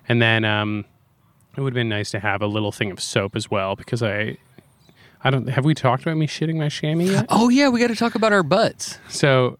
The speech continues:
Speaker 1: on the, the day, so Picket Post to Kelvin, after the, the big climb up to the A Z T, the new A Z T water cache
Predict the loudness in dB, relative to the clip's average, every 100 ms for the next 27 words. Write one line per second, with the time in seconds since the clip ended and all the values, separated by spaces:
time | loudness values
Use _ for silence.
0 | _ 2 4 4 4 2 2 0 -6 _
1 | _ -8 -2 4 6 6 2 0 -2 0
2 | 0 0 0 0 -2 0 2 2 -2 -2
3 | -4 0 2 0 0 -2 -2 -2 -2 0
4 | 0 -4 -4 -2 -2 -4 -8 -6 -2 2
5 | 2 0 -2 -4 -2 0 -2 -4 -4 -2
6 | -2 -6